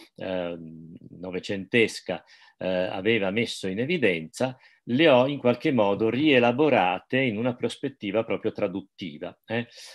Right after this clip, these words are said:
eh, sapendo che, eh, avrei dovuto poi render conto di tutta questa, ehm, materiale ipertestuale, di questo avantesto, eh, in forma, diciamo, definitiva, mh, definitiva perché appunto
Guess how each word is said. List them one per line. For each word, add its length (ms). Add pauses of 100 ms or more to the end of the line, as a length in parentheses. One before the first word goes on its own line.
(120)
eh, 180
sapendo 640
che, 420
eh, 440 (240)
avrei 360
dovuto 420
poi 360
render 580
conto 560
di 180
tutta 440
questa, 520 (360)
ehm, 580
materiale 880 (540)
ipertestuale, 1080
di 120
questo 280
avantesto, 840 (360)
eh, 360
in 240
forma, 580
diciamo, 640
definitiva, 1080
mh, 640
definitiva 480
perché 340
appunto 580